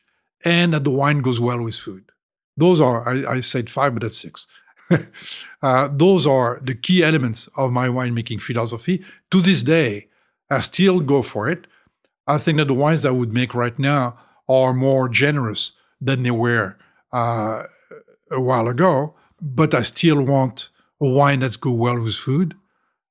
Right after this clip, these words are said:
Uh, I don't want wine that's going to tire me, cut at me at the knees after a quarter of a glass. And I, I want to, it, it's essential. You know, I was raised in a country, and now it's happening here, where food and wine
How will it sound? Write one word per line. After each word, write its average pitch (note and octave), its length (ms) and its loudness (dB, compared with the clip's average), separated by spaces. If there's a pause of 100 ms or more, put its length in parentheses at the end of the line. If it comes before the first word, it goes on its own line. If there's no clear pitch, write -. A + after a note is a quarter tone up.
Uh, B2+ 260 2
I C3+ 100 2
don't C#3 280 -2
want C3 220 -2
wine C3 320 2
that's B2 140 -2
going G#2+ 160 -6
to - 240 -12
tire B2+ 400 2
me, C#3+ 260 0 (460)
cut D3 180 0
at - 240 -4
me C3 220 2
at G#2+ 160 -4
the C3 120 -2
knees B2+ 460 0 (300)
after B2+ 340 0
a A2 140 -6
quarter C3 300 -4
of G#2+ 60 -4
a A#2 80 -2
glass. A#2 540 -2 (460)
And D#3 200 2
I, D#3+ 200 0
I D3 100 2
want E3 480 0
to, E3+ 320 -2 (800)
it, G3+ 240 -6
it's F#3 200 0
essential. C#3 680 0
You C3+ 60 -2
know, C#3 160 0
I D3+ 240 0
was D3 260 0
raised E3 220 4
in C#3 100 0
a A#2+ 60 -4
country, D3+ 560 -2 (420)
and C3 240 -2
now C3 100 2
it's B2+ 220 -4
happening A#2+ 360 -2
here, D#3 360 2 (160)
where C#3 160 0
food F#3 260 0
and C3 240 2
wine B2+ 480 0